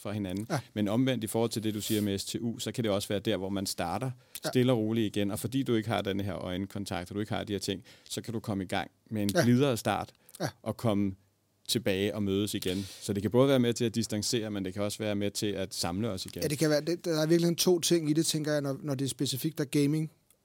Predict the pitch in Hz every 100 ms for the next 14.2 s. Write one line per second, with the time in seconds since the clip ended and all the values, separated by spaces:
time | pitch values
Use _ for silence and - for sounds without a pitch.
0 | _ 151 147 143 - 147 131 - - 135
1 | 147 139 185 170 185 160 151 151 151 151
2 | 131 139 131 143 139 - - 156 151 156
3 | 156 160 147 165 165 147 147 139 - 165
4 | 143 131 151 147 147 156 135 147 143 139
5 | 143 143 135 - - - - 135 135 131
6 | 131 127 131 131 139 139 151 131 123 -
7 | 139 117 131 135 131 127 143 139 147 139
8 | 135 135 - 131 135 135 - - - -
9 | _ _ - 147 135 131 143 135 147 139
10 | - 143 135 - _ _ 165 147 147 -
11 | - - - - - 147 139 131 131 131
12 | 123 - _ - 147 139 135 135 _ _
13 | _ - 160 156 180 175 170 - 151 131
14 | 131 123